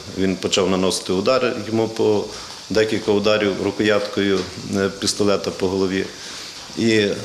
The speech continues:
як пізніше він пояснив, що, е, приставив до живота, щоб, е, налякати, і з-, е, здійснив вистріл. Дані особи затримані. Е,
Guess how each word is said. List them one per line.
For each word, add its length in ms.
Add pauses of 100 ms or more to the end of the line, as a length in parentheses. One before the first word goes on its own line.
(600)
як 420 (360)
пізніше 480
він 160
пояснив, 540
що, 200 (560)
е, 140
приставив 640
до 100
живота, 420
щоб, 200 (320)
е, 140
налякати, 680 (520)
і 240 (240)
з-, 160
е, 400
здійснив 560
вистріл. 420 (140)
Дані 320 (240)
особи 420 (340)
затримані. 640 (680)
Е, 400